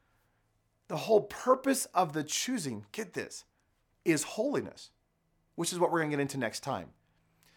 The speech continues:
But until then, remember that you are not an accident, that there is a divine purpose and plan upon your life, for you were chosen in Christ.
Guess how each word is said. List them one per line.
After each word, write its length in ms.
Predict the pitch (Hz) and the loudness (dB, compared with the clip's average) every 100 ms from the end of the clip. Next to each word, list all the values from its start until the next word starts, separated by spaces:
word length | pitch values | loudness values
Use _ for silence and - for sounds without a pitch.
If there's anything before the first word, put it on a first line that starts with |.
| _ | _
But 140 | 208 | 4
until 400 | 214 214 - 269 | 4 4 4 6
then, 280 | 294 185 151 - - - | 6 4 2 -4 -18 8
remember 540 | 190 220 220 285 262 | 10 12 10 10 10
that 400 | 196 143 143 - | 8 6 2 2
you 200 | 214 262 | 4 6
are 180 | 214 202 | 8 6
not 300 | 180 180 208 | 6 6 6
an 80 | 202 | 6
accident, 520 | 139 170 - 160 117 - - - | 4 2 2 0 -2 -4 -18 -6
that 140 | - | 2
there 100 | 175 | 6
is 100 | 214 | 8
a 60 | 175 | 6
divine 320 | 165 160 160 | 6 6 6
purpose 460 | 160 - 226 262 220 | 4 2 2 2 -2
and 200 | 185 180 | 0 -2
plan 340 | - 196 214 | -2 0 2
upon 340 | 202 - 170 196 | 2 2 0 2
your 120 | 196 | 2
life, 360 | 147 135 127 - - _ | 6 8 6 0 -20 _
for 160 | - 175 | -2 0
you 360 | 175 214 254 | 2 4 4
were 200 | 254 190 | 4 2
chosen 880 | 180 - - 208 269 247 220 247 240 - _ _ - | 2 0 2 4 4 4 2 2 0 -8 _ _ -4
in 580 | 247 285 214 147 156 147 _ _ _ | 2 6 6 6 2 -4 _ _ _
Christ. 840 | - - 180 - 165 147 - - | -14 -10 -2 2 4 4 0 -6